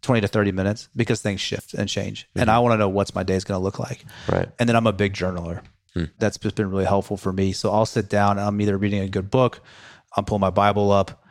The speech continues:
Speaker 1: and I'm spending thirty, forty-five minutes just journaling. And it allows me to kinda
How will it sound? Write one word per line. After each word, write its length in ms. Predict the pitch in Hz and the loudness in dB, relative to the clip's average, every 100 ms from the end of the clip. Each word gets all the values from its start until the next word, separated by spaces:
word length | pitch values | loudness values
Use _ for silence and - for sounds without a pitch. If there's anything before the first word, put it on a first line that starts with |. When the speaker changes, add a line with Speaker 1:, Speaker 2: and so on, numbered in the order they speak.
| - _ - | -20 _ -6
Speaker 1:
and 100 | 104 | 0
I'm 120 | 101 | 0
spending 340 | 101 - 104 101 | 0 -4 -2 0
thirty, 260 | 104 98 | 2 2
forty-five 520 | 95 101 101 - 95 92 | 0 0 -2 2 0 2
minutes 540 | 92 92 90 - - _ - - _ _ - | 0 -2 -4 -6 -16 _ -20 -20 _ _ -6
just 240 | 117 104 | -2 -2
journaling. 720 | 98 98 101 101 95 92 95 - _ _ - | -2 2 2 2 0 -2 -4 -14 _ _ -4
And 120 | 110 | 0
it 40 | 101 | 2
allows 380 | 101 98 98 | 4 4 2
me 140 | 101 98 | -2 -4
to 80 | 95 | -2
kinda 420 | - 92 92 | -2 0 0